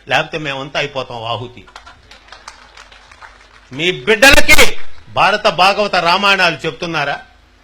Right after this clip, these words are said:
ఇప్పుడు వచ్చారు ఎవరో ముసలమ్మలు వచ్చారు, ఎంత ఆనందపడ్డాను ఆ బిడ్డలకు నాయనమ్మ అమ్మమ్మ ఉన్నారే. పెరిగిన ఫ్యాషన్లో వృద్ధాశ్రమాలలో కూర్చోబెట్టి పసిబిడ్డలకు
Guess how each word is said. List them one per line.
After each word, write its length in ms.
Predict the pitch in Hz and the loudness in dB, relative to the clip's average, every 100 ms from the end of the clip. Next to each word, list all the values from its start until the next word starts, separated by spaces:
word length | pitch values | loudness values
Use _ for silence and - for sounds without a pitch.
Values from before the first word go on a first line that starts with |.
| _ _ _ _ _ | _ _ _ _ _
ఇప్పుడు 220 | 135 185 185 | -12 -6 -2
వచ్చారు 260 | 190 233 | 0 0
ఎవరో 180 | 208 208 | 0 -2
ముసలమ్మలు 540 | 185 185 240 240 214 | -4 -4 0 0 0
వచ్చారు, 280 | 190 - 185 | -2 -2 0
ఎంత 280 | 180 190 202 | 0 -2 0
ఆనందపడ్డాను 680 | 196 220 214 185 190 180 175 | 0 0 -2 -2 -2 -2 -2
ఆ 40 | |
బిడ్డలకు 420 | 160 170 196 190 170 | -2 -2 -4 -4 -4
నాయనమ్మ 500 | 170 180 185 170 175 | -2 -2 -4 -6 -6
అమ్మమ్మ 440 | 165 175 170 170 | -6 -6 -10 -8
ఉన్నారే. 520 | 147 143 147 131 113 - _ _ _ _ _ _ _ 170 | -10 -8 -8 -8 -12 -18 _ _ _ _ _ _ _ -4
పెరిగిన 360 | 190 214 214 | -2 0 -2
ఫ్యాషన్లో 640 | 185 190 214 214 220 214 247 | -2 0 0 0 -4 0 0
వృద్ధాశ్రమాలలో 960 | 208 180 233 233 226 214 202 196 190 | 0 2 4 4 2 0 0 0 -2
కూర్చోబెట్టి 760 | 185 220 214 240 240 240 311 302 - _ _ _ _ _ _ _ - | -2 -4 0 2 2 4 4 2 -2 _ _ _ _ _ _ _ -2
పసిబిడ్డలకు 800 | 208 220 247 277 262 247 214 180 | 0 2 2 4 4 4 0 -4